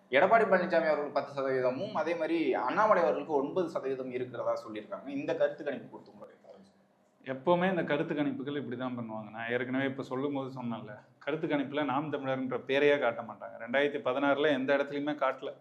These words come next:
Speaker 2: மொத்தமா புறக்கணிப்பு. சரி, அதுல ஒரு விழுக்காடு வாங்கினோம், அதுக்கு பிறகு வந்தோம். ரெண்டாயிரத்தி பத்தொன்பதுல மக்கள் நீதி, இப்ப எப்படி விஜய் வராரோ அப்போ அப்படி கமல் வந்திருந்தாரு, மக்கள் நீதி மையம் தேர்தலை அணுகுது, அவங்கள எல்லா இடத்துலயும் காமிச்சாங்க.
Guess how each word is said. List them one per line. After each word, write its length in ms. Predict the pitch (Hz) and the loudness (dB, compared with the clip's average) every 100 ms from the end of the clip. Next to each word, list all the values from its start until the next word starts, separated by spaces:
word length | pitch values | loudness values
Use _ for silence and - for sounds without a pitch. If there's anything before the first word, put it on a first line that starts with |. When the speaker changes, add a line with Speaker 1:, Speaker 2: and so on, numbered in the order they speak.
| _ 120 | _ -14
Speaker 2:
மொத்தமா 420 | 117 147 151 147 | -4 2 2 2
புறக்கணிப்பு. 480 | 139 131 131 120 - - | -2 -4 -6 -8 -14 -20
சரி, 280 | _ 135 131 131 - _ _ | _ -4 -4 -6 -14 _ _
அதுல 300 | 135 147 151 | 2 4 6
ஒரு 160 | 143 139 | 6 4
விழுக்காடு 360 | 143 143 143 | 2 2 2
வாங்கினோம், 420 | 131 127 123 165 131 | 2 -2 -2 -6 -4
அதுக்கு 240 | 139 135 120 | -2 -2 -2
பிறகு 260 | 131 139 | -2 -2
வந்தோம். 340 | 127 120 123 123 | -4 -6 -8 -8
ரெண்டாயிரத்தி 520 | 123 143 170 165 151 117 | -6 0 2 0 -2 -4
பத்தொன்பதுல 580 | 127 - 196 160 123 110 127 185 - _ _ _ _ - | -2 0 0 0 -2 -2 -4 -6 -14 _ _ _ _ -2
மக்கள் 360 | 131 131 220 | -2 4 4
நீதி, 200 | 208 165 | 4 2
இப்ப 180 | 139 147 | 0 2
எப்படி 200 | 147 175 | 4 4
விஜய் 320 | 165 151 175 | 4 4 6
வராரோ 320 | 156 139 135 208 | 6 6 4 2
அப்போ 260 | - 156 139 135 123 113 107 | 2 2 4 4 4 2 0
அப்படி 200 | 127 127 | -4 -2
கமல் 280 | 135 147 147 127 | 2 2 2 0
வந்திருந்தாரு, 580 | 120 117 113 104 120 196 - _ _ _ _ 139 | -4 -4 -6 -8 -8 -8 -12 _ _ _ _ 0
மக்கள் 300 | 143 196 185 | 2 4 4
நீதி 200 | 160 147 | 0 -2
மையம் 300 | 135 147 - | -2 -4 2
தேர்தலை 360 | 151 143 131 120 | 2 2 2 0
அணுகுது, 460 | 120 117 107 143 - _ _ _ _ 120 | -2 -6 -8 -12 -16 _ _ _ _ 2
அவங்கள 480 | 123 247 254 247 | 6 8 8 10
எல்லா 320 | 196 156 196 180 | 10 10 10 10
இடத்துலயும் 360 | 180 190 190 | 8 2 0
காமிச்சாங்க. 400 | 143 139 139 117 | -2 -2 -8 -8